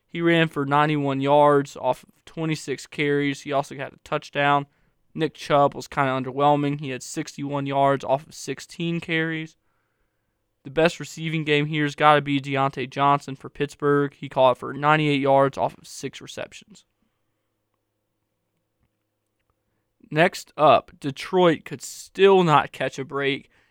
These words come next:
as Jalen Hurts and the Philadelphia Eagles ran all over them.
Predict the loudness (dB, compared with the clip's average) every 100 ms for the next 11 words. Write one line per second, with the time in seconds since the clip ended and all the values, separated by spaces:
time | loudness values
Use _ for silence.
0 | _ -6 -6 -6 -4 0 0 0 -4 -4
1 | -4 -6 -10 -20 -18 -16 -18 -16 -16 -6
2 | -2 0 0 -4 -6 -12 -6 -6 -4 -6
3 | -6 -12 -14 -10 -4 -2 0 0 -2 -6
4 | 0 2 4 2 -4 -6 -4 -2 -4 -2
5 | 0 0